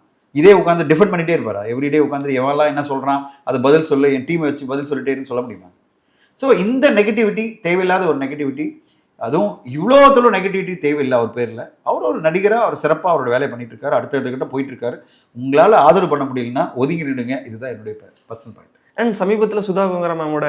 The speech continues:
Speaker 2: இன்டர்வியூ கூட பார்க்கும்போது, பராசக்தி after ரிலீஸ் ஒரு இன்டர்வியூ கொடுத்திருந்தாங்க. ஒரு சில ஸ்-, படம் நேரத்துல நல்லா போகாத ஒரு காரணமா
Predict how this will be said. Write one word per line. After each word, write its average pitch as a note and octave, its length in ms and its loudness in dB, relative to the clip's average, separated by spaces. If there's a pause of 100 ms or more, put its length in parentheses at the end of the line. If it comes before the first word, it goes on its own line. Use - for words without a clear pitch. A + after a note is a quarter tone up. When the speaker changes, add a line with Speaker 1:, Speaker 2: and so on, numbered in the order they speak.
Speaker 2:
இன்டர்வியூ C#3+ 400 -4
கூட C#3 160 -6
பார்க்கும்போது, C3 380 -6
பராசக்தி D#3+ 400 -4
after C#3+ 360 -2
ரிலீஸ் D#3+ 300 -4
ஒரு C3 180 -6
இன்டர்வியூ B2+ 260 -10
கொடுத்திருந்தாங்க. G#2+ 640 -14 (340)
ஒரு C#3+ 140 -8
சில E3 180 0
ஸ்-, - 120 -8 (300)
படம் E3 480 0
நேரத்துல D3+ 520 -2
நல்லா D#3+ 260 0
போகாத D#3 340 -2
ஒரு C#3+ 140 -2
காரணமா C#3 580 -2